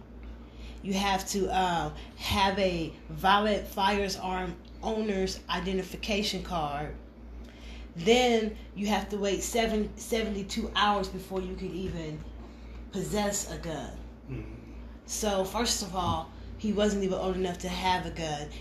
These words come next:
Speaker 1: He wasn't old enough to have a gun in Wisconsin either. He has to be eighteen to, um, and you have to carry it visibly. So, he wasn't old enough, and I,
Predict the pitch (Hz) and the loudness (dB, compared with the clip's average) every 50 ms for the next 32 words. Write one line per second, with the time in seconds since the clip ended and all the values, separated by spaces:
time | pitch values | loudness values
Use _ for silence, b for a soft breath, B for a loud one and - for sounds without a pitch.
0 | B - 202 202 190 202 202 185 180 185 - - 190 185 185 185 185 180 180 - | B -6 -4 0 0 2 2 2 2 2 2 2 2 2 2 2 0 0 -2 -2
1 | 185 185 180 170 165 170 165 180 180 175 170 170 170 170 160 - - - 208 180 | -2 0 0 0 -2 -4 -4 -4 -4 -4 -4 -4 -2 -2 -4 -4 -4 -4 -4 -4
2 | 185 185 - 190 175 165 - 190 190 156 151 135 131 - - B B B B B | -4 -4 -4 -6 -6 -4 -4 -4 -4 -4 -4 -6 -8 -10 -12 B B B B B
3 | B - 170 170 170 180 175 175 - 175 165 175 175 165 160 - - 196 185 175 | B -6 -2 0 2 2 0 -2 -4 -4 -2 0 0 0 0 0 0 0 0 0
4 | - - 214 196 170 160 151 147 - - - - - - - B B B B B | 0 0 2 2 2 0 -2 -6 -8 -10 -12 -14 -14 -16 -18 B B B B B
5 | B B B B B B B B - - - 208 196 - 190 190 185 175 160 156 | B B B B B B B B -8 -6 -2 -2 0 2 4 4 4 4 4 2
6 | 185 185 175 175 170 175 190 175 180 - - 185 185 175 165 160 160 156 156 - | 0 0 2 2 0 0 0 0 -2 -2 -2 -2 -2 0 -2 -2 -4 -6 -10 -12
7 | - - - - - - - - - 220 196 190 185 180 180 175 - - - - | -12 -14 -14 -16 -16 -14 -10 -4 -2 0 2 2 2 2 0 -2 -2 -4 -6 -8
8 | - 165 151 196 190 180 170 156 151 151 151 147 156 151 143 139 139 - - - | -10 -6 -4 -4 -2 -2 -4 -6 -6 -6 -6 -6 -6 -6 -8 -8 -10 -10 -12 -12
9 | - - - - 202 180 170 170 156 151 143 143 143 - B B B B B B | -10 -8 -6 -4 -2 0 0 0 0 -2 -4 -4 -6 -10 B B B B B B
10 | B B - - - 202 196 202 214 233 226 226 220 - - 202 190 185 185 180 | B B -16 -10 -6 -2 2 4 6 6 8 6 6 4 4 2 2 2 0 0
11 | 165 160 160 156 156 156 156 - - - - - B B B B B B B B | -2 -2 -2 -4 -6 -6 -8 -12 -12 -12 -12 -12 B B B B B B B B
12 | B B B - - 185 185 180 175 170 160 156 - - - - - - - - | B B B -10 -6 -4 -2 -2 -2 -2 -4 -6 -8 -12 -14 -14 -14 -14 -14 -14
13 | - - 202 202 190 | -8 -4 -4 -2 -2